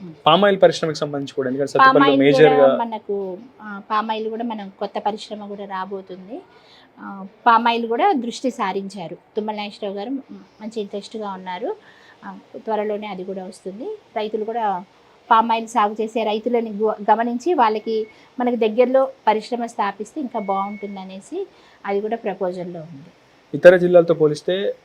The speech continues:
Speaker 2: మన ఉమ్మడి ఖమ్మం జిల్లాకి ముగ్గురు మంత్రులు ప్రాతినిధ్యం వహిస్తున్నారు.
Speaker 1: అవును.
Speaker 2: So, మట్టా రాగమయ్య గారి వెనక
Speaker 1: మ్మ్.
Speaker 2: అండగా కావచ్చు,
Speaker 1: మ్మ్.
Speaker 2: సహకారం కావచ్చు,
Speaker 1: మ్మ్.
Speaker 2: ఏ మంత్రిది ఎక్కువగా ఉంటుంది?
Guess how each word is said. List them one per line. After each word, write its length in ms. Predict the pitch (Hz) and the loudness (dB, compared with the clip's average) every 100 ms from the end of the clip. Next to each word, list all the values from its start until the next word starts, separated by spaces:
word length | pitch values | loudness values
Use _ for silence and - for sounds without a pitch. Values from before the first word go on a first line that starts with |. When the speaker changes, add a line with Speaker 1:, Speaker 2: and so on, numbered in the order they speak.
| _ 147 | _ -6
Speaker 2:
మన 220 | 139 143 | -4 -2
ఉమ్మడి 280 | 135 151 165 | 0 2 2
ఖమ్మం 300 | 156 151 143 | 2 -2 -4
జిల్లాకి 340 | 139 143 170 | -2 -2 -2
ముగ్గురు 380 | 151 135 143 151 | -6 -4 -2 -4
మంత్రులు 380 | 143 143 156 160 | -4 -6 -4 0
ప్రాతినిధ్యం 480 | 147 135 135 135 | 0 -2 -4 -4
వహిస్తున్నారు. 420 | 127 120 - 180 170 | -6 -10 -12 -12 -12
Speaker 1:
అవును. 500 | 165 - _ - 147 | -16 -20 _ -2 2
Speaker 2:
So, 80 | |
మట్టా 260 | 135 131 170 | 2 4 4
రాగమయ్య 500 | 160 156 160 156 151 | 6 4 2 -2 -2
గారి 180 | 147 143 | -2 -2
వెనక 300 | 139 156 156 | 0 2 2
Speaker 1:
మ్మ్. 420 | - _ 220 196 - _ _ _ _ - | 0 _ -16 -14 -16 _ _ _ _ -6
Speaker 2:
అండగా 320 | 139 156 160 | 6 8 8
కావచ్చు, 480 | 147 139 139 143 151 - - | 8 6 4 -2 -2 -12 -18
Speaker 1:
మ్మ్. 180 | 190 170 | -16 -4
Speaker 2:
సహకారం 500 | - 139 143 151 143 | 2 2 4 2 2
కావచ్చు, 340 | 135 123 - | 2 2 -2
Speaker 1:
మ్మ్. 180 | 127 - | -14 0
Speaker 2:
ఏ 80 | 143 | 2
మంత్రిది 360 | 170 165 165 151 | 4 2 0 0
ఎక్కువగా 300 | 147 143 139 | 0 0 0
ఉంటుంది? 360 | 127 117 127 | -2 -6 -12